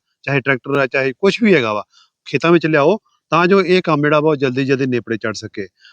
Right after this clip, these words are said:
ਬਾਕੀ ਗੱਲ ਜਿਹੜੀ ਹੈ ਕਿ ਦੂਜੇ ਦਾਨੀ ਸੱਜਣ ਆ,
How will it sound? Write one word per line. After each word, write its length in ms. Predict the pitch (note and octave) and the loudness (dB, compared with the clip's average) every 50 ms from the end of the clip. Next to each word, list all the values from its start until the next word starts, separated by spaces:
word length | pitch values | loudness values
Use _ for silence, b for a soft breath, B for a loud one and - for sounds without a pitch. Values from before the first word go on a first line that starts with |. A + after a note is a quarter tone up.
| b b b | b b b
ਬਾਕੀ 260 | C3 C#3 - G3+ F#3 F3 | -6 -2 2 2 4 4
ਗੱਲ 120 | F#3 F3+ | 4 4
ਜਿਹੜੀ 240 | E3+ F3 E3+ F#3 F3+ | 2 4 4 4 4
ਹੈ 60 | F3 | 4
ਕਿ 180 | E3 F3+ E3 D#3 | 2 2 0 0
ਦੂਜੇ 340 | B2+ C3+ C3+ C3 D#3 D3+ | 0 -2 -2 0 0 0
ਦਾਨੀ 320 | C3 G#2+ A#2+ A#2 A#2+ C#3+ D3 | 0 0 -2 -2 -2 -2 -2
ਸੱਜਣ 300 | C3+ D#3+ C3+ D3+ D3+ D#3 | -2 -2 -2 -2 -2 0
ਆ, 160 | D3+ D3+ D3 | -2 -2 -4